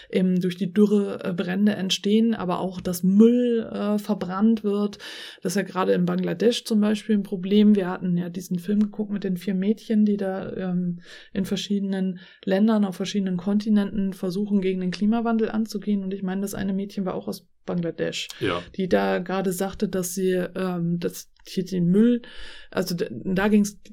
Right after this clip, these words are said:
Speaker 1: glaub ich, nicht um Müllverbrennung, sondern um Müll generell, aber, äh, letztlich halt,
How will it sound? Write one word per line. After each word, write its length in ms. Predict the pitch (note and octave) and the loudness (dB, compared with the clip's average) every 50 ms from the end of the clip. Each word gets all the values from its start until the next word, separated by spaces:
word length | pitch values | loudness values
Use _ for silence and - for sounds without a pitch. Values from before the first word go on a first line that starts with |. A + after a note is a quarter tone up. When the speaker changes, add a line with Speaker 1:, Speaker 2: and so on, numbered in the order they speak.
| - - - | -14 -12 -8
Speaker 1:
glaub 220 | - F3+ F3+ E3+ | -6 -4 -4 -4
ich, 80 | E3+ F3 | 0 0
nicht 160 | F#3 G3 G#3 | 2 2 2
um 80 | F#3+ F#3 | 2 2
Müllverbrennung, 600 | G3 G#3+ G#3 - F#3 F3 - A3 G3 G#3 G3+ G3 | 2 2 2 0 -4 -2 -2 0 2 2 2 2
sondern 220 | F3+ F3 F3 F3 F3 | 0 -2 -2 -2 0
um 180 | F3+ F3 E3+ E3+ | 0 0 2 2
Müll 240 | F#3 G3 G3 F#3+ | 2 2 2 2
generell, 580 | F#3+ F#3 F3 E3+ E3+ E3 E3 F3 G3+ B3+ C#4 C4 | 0 -2 -2 -2 -2 -2 -2 2 2 4 2 2
aber, 400 | - - F3+ F#3+ F3+ E3+ E3+ - | -2 -2 -2 0 -2 -2 -4 -6
äh, 200 | - - - - - | -10 -8 -8 -8 -4
letztlich 560 | F3+ G3 A3 A3 - - A3 A3 G#3+ - - | -2 -2 -2 -2 0 4 6 6 6 6 2
halt, 220 | G3+ G#3 G#3 G#3 | 0 0 0 -2